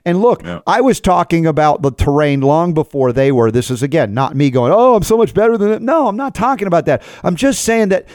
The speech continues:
Speaker 1: they came on board later and they went deep into the dives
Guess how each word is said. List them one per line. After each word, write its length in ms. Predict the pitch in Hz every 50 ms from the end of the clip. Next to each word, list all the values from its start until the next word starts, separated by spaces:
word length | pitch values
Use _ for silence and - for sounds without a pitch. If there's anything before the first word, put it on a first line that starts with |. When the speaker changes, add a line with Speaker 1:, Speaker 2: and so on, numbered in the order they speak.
| - -
Speaker 1:
they 320 | - 139 123 170 220 269
came 300 | - - 214 208 214 185
on 200 | 185 175 165 156
board 360 | 131 170 185 190 190 175 147
later 460 | 139 143 160 196 240 262 233 196 175 175
and 220 | - - 160 160
they 100 | 180 214
went 480 | 226 196 196 190 - 151 120 107 110 -
deep 460 | - 175 254 294 359 320 196 - _ - - _ _ _
into 180 | - 165 165 156
the 100 | 151 151
dives 440 | 135 165 160 147 156 160 165 156 -